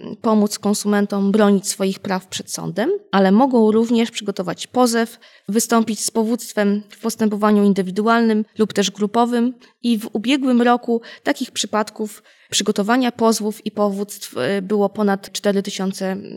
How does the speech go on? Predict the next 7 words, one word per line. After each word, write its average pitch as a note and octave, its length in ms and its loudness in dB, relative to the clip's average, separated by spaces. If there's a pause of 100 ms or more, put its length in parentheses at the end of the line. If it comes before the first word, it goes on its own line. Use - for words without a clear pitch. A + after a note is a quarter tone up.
(120)
trzysta A#3 560 0 (420)
i C4 180 -2
dotyczyło G3+ 480 0
to F#3+ 80 -6
oczywiście F3+ 420 -6
spraw - 360 -6
indywidualnych. F3 880 -6